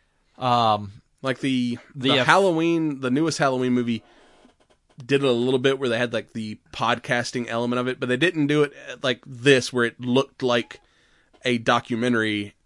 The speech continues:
Speaker 2: to start off. And it even, you know, they kinda digitally made the, I mean, the whole thing was shot on digital, but he added that fuzzy,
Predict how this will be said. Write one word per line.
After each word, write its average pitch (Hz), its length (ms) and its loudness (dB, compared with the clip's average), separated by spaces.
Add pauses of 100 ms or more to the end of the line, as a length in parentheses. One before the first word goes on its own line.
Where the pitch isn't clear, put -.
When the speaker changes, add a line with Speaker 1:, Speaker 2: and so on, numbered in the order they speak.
Speaker 2:
to 127 80 -8
start 117 300 0
off. 113 180 0
And 160 120 2
it 185 100 4
even, 190 460 -2 (640)
you 143 100 -2
know, 127 180 2
they 139 360 0 (1400)
kinda 151 260 0
digitally 131 600 0
made 127 320 2
the, 120 180 -4
I 123 40 -4
mean, 123 100 0
the 127 80 0
whole 165 80 2
thing 170 140 2
was 131 100 0
shot 143 260 2
on 120 140 2
digital, 117 640 -2 (340)
but 127 120 2
he 123 100 -2
added 143 340 2
that 127 400 0 (320)
fuzzy, 139 800 0